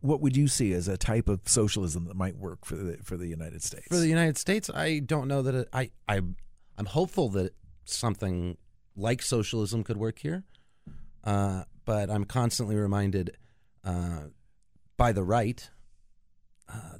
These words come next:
Speaker 2: that they don't understand anything.
Speaker 1: Powerful forces
Speaker 2: Yeah.
Speaker 1: against it, yeah.
Speaker 2: You, you know, you hear these all this week, you know, with, uh, Trump going on this racist tirade and
Speaker 1: Yeah.
Speaker 2: and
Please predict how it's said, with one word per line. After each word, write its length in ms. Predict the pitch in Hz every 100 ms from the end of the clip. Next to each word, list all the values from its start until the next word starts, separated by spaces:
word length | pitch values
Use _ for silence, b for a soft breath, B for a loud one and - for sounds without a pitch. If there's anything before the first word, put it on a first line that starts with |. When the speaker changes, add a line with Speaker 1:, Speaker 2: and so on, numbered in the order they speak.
| 104
Speaker 2:
that 460 | 113 107 - - - - _ _ -
they 200 | 127 120
don't 320 | 113 120 113
understand 460 | 120 107 - 113 113
anything. 380 | 123 95 - - - -
Speaker 1:
Powerful 420 | - 82 98 98 90
forces 540 | - 87 82 - -
Speaker 2:
Yeah. 160 | 135 117
Speaker 1:
against 260 | 71 -
it, 140 | - -
yeah. 200 | 80 78 -
Speaker 2:
You, 160 | 139
you 180 | 123 156
know, 80 | 113
you 160 | 113 131
hear 160 | 147
these 240 | 135 113 - - 101 117 -
all 160 | 131 131
this 240 | 120 -
week, 260 | 113 107 - -
you 220 | 110 104
know, 120 | 92
with, 300 | 90 87 -
uh, 440 | 90 87 85 80 85
Trump 320 | - 131 107 -
going 240 | 92 85
on 100 | 78
this 140 | 78
racist 460 | - 120 - 92 -
tirade 540 | 104 87 78 78 78
and 180 | 73 78 b b b
Speaker 1:
Yeah. 220 | 87 64
Speaker 2:
and 400 | 98 95 90 87